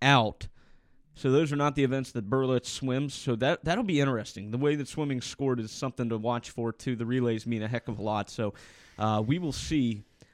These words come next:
what that looks like come the next week.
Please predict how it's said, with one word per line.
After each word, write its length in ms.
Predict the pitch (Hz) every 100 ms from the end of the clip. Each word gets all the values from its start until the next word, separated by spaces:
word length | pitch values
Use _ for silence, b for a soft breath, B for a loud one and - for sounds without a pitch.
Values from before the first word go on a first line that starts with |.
| -
what 280 | 127 147 -
that 380 | 127 127 123 -
looks 300 | 131 - -
like 360 | 110 95 - - _ _
come 400 | - 131 120 117 - -
the 80 | 113
next 440 | 113 107 - -
week. 240 | 120 101